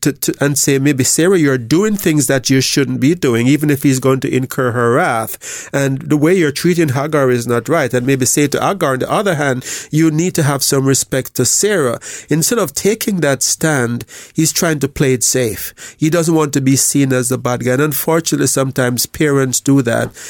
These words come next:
in trying not to, to appear to be the bad parents. And it just leads to the situation magnifying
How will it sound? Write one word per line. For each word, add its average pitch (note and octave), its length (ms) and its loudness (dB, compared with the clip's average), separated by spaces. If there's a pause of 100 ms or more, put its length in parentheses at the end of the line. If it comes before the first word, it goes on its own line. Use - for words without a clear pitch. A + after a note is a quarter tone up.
(140)
in C#3 180 0
trying C3+ 480 0
not C3 280 0
to, B2+ 360 2 (380)
to C#3+ 140 2
appear C#3 440 0
to C#3 140 -2
be B2 140 2
the A#2+ 100 0
bad A#2 340 -2
parents. A2+ 500 0
And C#3 100 2
it D3+ 60 2
just F#3 280 0
leads D3 180 2
to C3+ 60 0
the B2+ 80 2
situation B2 680 0
magnifying A#2+ 720 -2